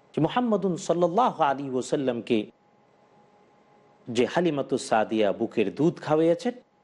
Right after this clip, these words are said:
তিনি তার চাচা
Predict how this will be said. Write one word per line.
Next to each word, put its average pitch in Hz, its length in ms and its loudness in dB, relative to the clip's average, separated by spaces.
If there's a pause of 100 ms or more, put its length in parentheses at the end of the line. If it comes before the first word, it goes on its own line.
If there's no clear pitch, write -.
(540)
তিনি 214 340 2 (880)
তার 117 200 2 (120)
চাচা 123 580 -2